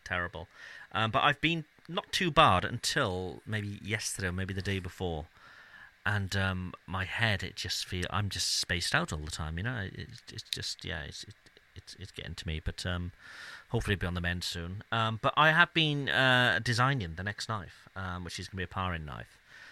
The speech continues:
which I won't, won't be doing for maybe a month or two at least anyway. Um, but yeah, I've just been working on some sort of designs and, you know, just getting some prototypes three D printed, that kind of thing.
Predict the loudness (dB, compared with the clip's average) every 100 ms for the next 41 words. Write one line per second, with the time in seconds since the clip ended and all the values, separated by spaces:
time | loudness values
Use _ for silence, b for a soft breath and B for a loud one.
0 | B -6 0 2 2 0 0 2 4 2
1 | 0 0 -2 -4 -6 -4 0 2 0 -2
2 | -6 -10 _ _ -14 -6 -4 -4 -4 -6
3 | -4 -6 -4 -6 -2 -2 -2 -4 -8 B
4 | B B -8 0 0 2 -2 -4 -6 -6
5 | 0 2 0 -2 -4 -2 -2 -4 -4 -4
6 | -4 -6 -6 -4 0 2 2 2 2 -2
7 | -4 -4 -4 -6 -6 -8 -12 -10 -8 -6
8 | -4 -6 -4 -6 -4 -6 -8 -6 -8 -6
9 | -8 -8 -8 -8 -8 -12